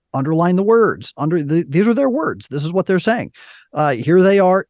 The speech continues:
i-, in their own website where they're promoting this problem or that thing or, or whatever it is." And, uh, we've produced these reports.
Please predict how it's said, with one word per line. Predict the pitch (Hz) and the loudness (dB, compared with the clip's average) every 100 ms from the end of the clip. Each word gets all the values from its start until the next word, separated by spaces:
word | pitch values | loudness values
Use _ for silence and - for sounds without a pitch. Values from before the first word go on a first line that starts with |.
| - | -8
i-, | 175 175 | -4 -4
in | - 170 | -2 0
their | 175 180 170 | 2 2 2
own | 180 196 | 2 2
website | 190 240 214 160 92 - _ _ _ | 2 0 0 -4 -4 -12 _ _ _
where | 143 160 | -2 0
they're | 175 165 | 2 2
promoting | 196 165 147 156 165 160 - | 0 0 0 0 -2 -4 -6
this | 127 151 - - - _ _ _ | -2 -2 -2 -8 -14 _ _ _
problem | 196 185 165 110 120 | 0 2 0 -2 -4
or | 123 | -2
that | 151 120 _ - | -2 -4 _ -2
thing | 190 127 110 | 0 -2 -4
or, | 113 113 | -4 -6
or | 143 131 | -6 -4
whatever | 143 147 139 143 | -2 -2 -2 -2
it | |
is." | 170 90 - _ _ _ _ _ _ _ - | -2 -4 -10 _ _ _ _ _ _ _ -4
And, | 180 190 190 | 0 0 2
uh, | 190 180 180 | 2 2 4
we've | 185 165 | 2 2
produced | 175 165 277 - | 0 2 2 0
these | 196 143 | -4 -4
reports. | 135 135 - - - | -6 -6 -8 -8 -14